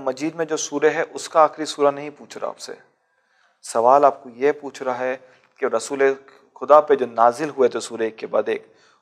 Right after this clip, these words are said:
उसमें सबसे आखिर में कौन सा सूरा नाजिल हुआ? जो कुरान मजीद की कॉपी हमारे पास है वो तरतीब के हिसाब से arranged है,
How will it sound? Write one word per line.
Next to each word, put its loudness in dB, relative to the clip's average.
उसमें -8
सबसे -6
आखिर 2
में -8
कौन -4
सा -8
सूरा -6
नाजिल -12
हुआ? -12
जो -6
कुरान 0
मजीद -6
की -12
कॉपी 2
हमारे 2
पास 6
है 4
वो 2
तरतीब -4
के -2
हिसाब 4
से -4
arranged -4
है, 4